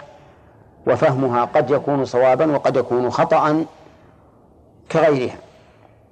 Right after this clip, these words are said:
على أنه في بعض الروايات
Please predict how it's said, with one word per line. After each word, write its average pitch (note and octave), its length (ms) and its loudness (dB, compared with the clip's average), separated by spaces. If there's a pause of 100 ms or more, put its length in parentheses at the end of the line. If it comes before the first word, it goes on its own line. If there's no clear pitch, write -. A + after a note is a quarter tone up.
(840)
على D3 240 2
أنه D3+ 260 0
في C3 100 0
بعض C#3 180 2
الروايات C3 640 2